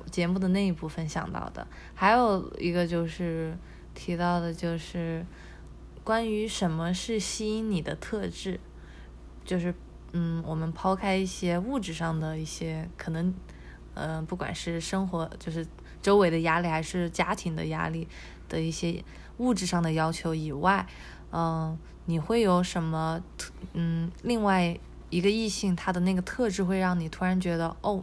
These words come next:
这是一个很有趣的人，但是有趣是往，就是往恋爱那个方向的有趣啊。比如说我的话，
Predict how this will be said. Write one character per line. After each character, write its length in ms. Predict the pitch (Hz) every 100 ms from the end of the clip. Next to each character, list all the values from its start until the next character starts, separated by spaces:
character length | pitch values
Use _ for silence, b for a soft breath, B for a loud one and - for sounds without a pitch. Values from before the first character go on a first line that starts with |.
| 185
这 140 | - 196
是 100 | 185
一 120 | 175
个 140 | 185
很 200 | 175 170
有 180 | 185 175
趣 420 | 165 - - 247
的 160 | 196 165
人， 220 | 156 151 -
但 120 | 214
是 100 | 202 -
有 200 | 175 160
趣 180 | -
是 120 | 214 226
往， 240 | 175 160
就 100 | 175
是 180 | 170 - - B B
往 220 | 165 160
恋 180 | 220 226
爱 160 | 208
那 120 | 196 156
个 80 |
方 180 | 156 160
向 120 | 156
的 80 | 160
有 160 | - -
趣 200 | - -
啊。 140 | - - B B B -
比 80 |
如 60 | 175
说 180 | 175 202
我 160 | 190
的 120 | 160 160
话， 300 | 180 175